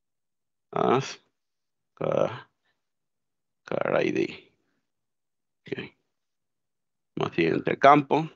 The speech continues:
eh, que también es key, T uno, el coni, as, eh,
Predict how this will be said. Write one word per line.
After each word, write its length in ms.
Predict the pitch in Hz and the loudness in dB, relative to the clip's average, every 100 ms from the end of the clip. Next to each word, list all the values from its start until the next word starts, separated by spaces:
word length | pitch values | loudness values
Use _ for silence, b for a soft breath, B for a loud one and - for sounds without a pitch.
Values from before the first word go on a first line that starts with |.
| _ _ _ _ _ | _ _ _ _ _
eh, 160 | - - | -14 -10
que 180 | 92 92 | -8 -8
también 340 | - - - | -6 -4 -4
es 180 | - - | -6 -6
key, 440 | - 147 156 165 _ _ _ _ _ _ _ _ _ _ _ _ _ _ _ _ | 2 4 4 0 _ _ _ _ _ _ _ _ _ _ _ _ _ _ _ _
T 120 | - - | -8 -4
uno, 480 | - - 95 110 127 _ _ _ _ _ _ _ _ _ _ _ _ _ _ _ _ _ _ _ _ _ _ _ | -2 2 4 2 0 _ _ _ _ _ _ _ _ _ _ _ _ _ _ _ _ _ _ _ _ _ _ _
el 200 | - - | -8 -8
coni, 480 | - 107 127 143 - _ - b b b _ _ _ _ _ _ _ - | 0 6 8 6 4 _ -20 b b b _ _ _ _ _ _ _ -8
as, 320 | - - - - - _ _ _ _ _ _ _ _ _ _ _ _ | -4 -4 -6 -16 -20 _ _ _ _ _ _ _ _ _ _ _ _
eh, 360 | - - - | -8 -8 -8